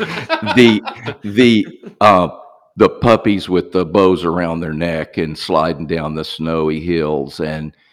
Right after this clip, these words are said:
Speaker 1: you know, uh, ducks, uh, you know, monkeys feeding fish and, and, you know,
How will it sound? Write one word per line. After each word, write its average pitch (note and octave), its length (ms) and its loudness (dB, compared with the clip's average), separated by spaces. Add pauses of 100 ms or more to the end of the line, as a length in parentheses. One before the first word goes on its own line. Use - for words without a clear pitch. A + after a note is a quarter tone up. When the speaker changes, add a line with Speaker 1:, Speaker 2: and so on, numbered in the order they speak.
(200)
Speaker 1:
you F#2 200 -2
know, D#2+ 480 -4
uh, D#2 180 -4 (120)
ducks, F#2 480 0
uh, D2+ 420 -4
you E2+ 120 -6
know, D2 260 -8
monkeys F2 460 -4
feeding D#2 340 -6
fish D#2+ 520 -4
and, C#2 140 -12 (420)
and, B2 180 4 (100)
you D3 120 6
know, A2 100 6